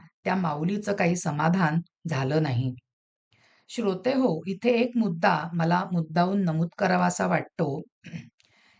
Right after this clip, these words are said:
की आपल्या हिंदुस्थान देशातील आणि पृथ्वीवरील इतर देशातील साधू संतांची आणि थोर पुरुषांची अनेक चरित्र प्रसिद्ध झाली आहेत.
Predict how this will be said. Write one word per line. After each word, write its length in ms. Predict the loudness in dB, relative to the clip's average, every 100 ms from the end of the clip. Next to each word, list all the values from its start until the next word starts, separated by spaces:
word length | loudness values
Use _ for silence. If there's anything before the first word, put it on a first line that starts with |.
| _
की 100 | -2
आपल्या 320 | -2 0 -2
हिंदुस्थान 760 | 0 0 -2 -2 -6 0 2 2
देशातील 720 | 0 -2 -2 -2 -2 -4 -6 -2
आणि 200 | 0 2
पृथ्वीवरील 760 | 2 -2 0 0 2 4 2 0 -4
इतर 340 | -2 2 2
देशातील 720 | 2 0 0 -2 0 -4 -6 -12 -20 _ _ _ _ _ -14
साधू 420 | -4 -4 -2 -2
संतांची 680 | -2 -2 -2 0 0 0 0
आणि 240 | 0 0 0
थोर 240 | 0 0 0
पुरुषांची 680 | 0 0 2 2 2 -2 0
अनेक 280 | 2 2 0
चरित्र 540 | 0 0 0 0 0 0 -4 _ _
प्रसिद्ध 480 | -8 -6 -6 -4 -2
झाली 300 | 0 -2 -4
आहेत. 360 | -4 -4 -6